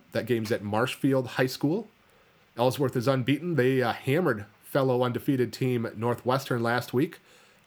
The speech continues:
Freedom has looked very good as well, coming out of a very tough Northeastern Conference. Other game, Columbus and Catholic Memorial. Again, most people assume,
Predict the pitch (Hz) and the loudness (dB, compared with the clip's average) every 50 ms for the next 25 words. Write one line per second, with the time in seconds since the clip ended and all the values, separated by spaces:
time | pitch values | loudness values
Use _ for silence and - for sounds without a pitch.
0 | _ - - 123 135 139 143 139 131 107 107 131 127 - - 117 127 131 127 110 | _ -4 0 0 2 2 2 0 0 0 0 -2 -2 -2 0 0 2 2 2 2
1 | 107 131 131 127 117 - - 120 135 165 - 165 151 127 113 110 101 104 92 98 | 2 0 0 0 -2 -2 0 0 0 0 0 -2 0 0 0 0 0 -2 -2 0
2 | 113 110 113 110 - - 120 110 - 113 110 101 98 127 151 147 - 156 131 - | 0 0 0 -2 -2 -4 -4 -4 -2 -2 -4 -2 0 -2 -2 -2 -2 -4 -2 0
3 | 151 143 143 135 - 143 139 131 - - - - - - - - - - - - | -2 0 0 -2 -2 -2 -4 -4 -8 -10 -14 -20 -20 -20 -20 -20 -20 -20 -20 -8
4 | - - 160 190 190 151 160 165 170 175 185 190 196 190 - - - 135 143 156 | 2 4 4 4 4 4 4 2 4 4 2 0 -2 -6 -6 -2 0 2 2 4
5 | 156 156 151 - - 131 120 - 143 139 127 - 131 - 123 117 120 135 147 160 | 4 2 0 0 -4 -6 -4 -2 -2 -2 -2 -2 -4 -6 -4 -2 0 0 0 2
6 | 175 175 143 113 - 143 143 123 117 110 98 117 120 120 123 131 139 127 - - | 0 0 0 0 0 0 0 0 -2 -4 -6 -4 -4 0 0 2 0 0 0 0
7 | 147 135 139 123 117 110 - - 143 135 135 127 123 123 | 0 0 2 0 -2 -2 0 0 2 2 2 0 -2 -4